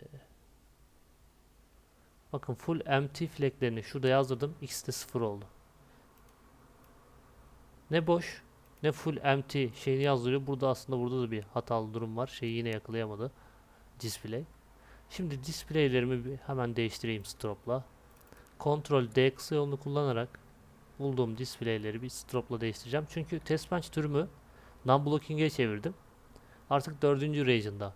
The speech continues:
benim değerlendirmelerim. O yüzden şu komutu kullanarak yazdıracağım. Bakın test bench yazarının da bilmesi gereken şeyler var. Gördünüz mü? Şurası düzeldi. Reset durumunda hemen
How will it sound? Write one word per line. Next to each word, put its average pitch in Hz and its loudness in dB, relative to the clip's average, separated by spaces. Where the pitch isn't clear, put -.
benim 113 -4
değerlendirmelerim. 120 2
O 156 4
yüzden 127 2
şu - -12
komutu 120 -2
kullanarak 110 -4
yazdıracağım. 131 -2
Bakın 131 -2
test 143 0
bench 156 -2
yazarının 143 2
da 107 2
bilmesi 139 -2
gereken 127 0
şeyler 120 2
var. 98 -8
Gördünüz 143 0
mü? 107 -6
Şurası 135 -2
düzeldi. 113 0
Reset 143 0
durumunda 135 0
hemen 139 0